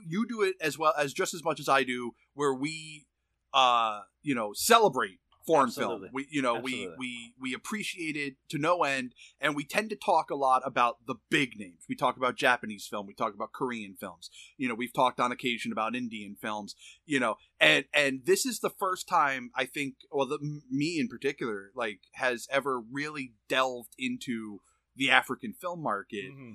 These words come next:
Speaker 1: You know, and, uh, a-, a-, and I, I just had such a fucking blast with this that I want people to understand that there's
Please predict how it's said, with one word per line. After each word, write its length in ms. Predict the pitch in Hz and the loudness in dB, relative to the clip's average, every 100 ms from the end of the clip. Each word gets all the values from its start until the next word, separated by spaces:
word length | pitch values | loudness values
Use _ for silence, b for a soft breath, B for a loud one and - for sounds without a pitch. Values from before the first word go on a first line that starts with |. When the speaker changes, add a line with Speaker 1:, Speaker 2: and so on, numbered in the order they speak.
| - _ | -20 _
Speaker 1:
You 160 | 147 143 | -2 2
know, 380 | 127 110 98 - _ _ _ - | 2 0 -2 -10 _ _ _ 2
and, 460 | 143 131 123 117 117 | 4 4 2 -2 0
uh, 380 | 113 107 101 95 _ _ - - _ _ _ _ - 143 - | 0 0 -2 -8 _ _ -20 -20 _ _ _ _ -8 -8 -4
a-, 60 | 135 | -4
a-, 140 | 123 - | -4 -2
and 260 | 135 120 107 | -2 -2 -2
I, 280 | 131 123 123 _ _ - | -2 -2 -4 _ _ 0
I 100 | 147 | 0
just 180 | 139 147 | 0 -4
had 140 | 160 - | -4 -4
such 460 | - 170 175 - - | -2 2 0 -2 -8
a 60 | |
fucking 400 | 151 160 - 139 113 | -4 -4 -4 -4 -4
blast 360 | 120 139 139 | -2 -2 -2
with 160 | 131 107 | -10 -6
this 200 | 107 - | -6 0
that 140 | 120 113 | 0 2
I 120 | 123 120 | 0 0
want 280 | 127 147 - | 0 0 0
people 240 | 156 131 | -8 -4
to 60 | 127 | -2
understand 460 | 127 120 - 135 123 | -2 -6 -8 -10 -10
that 60 | |
there's 160 | 113 110 | -8 -8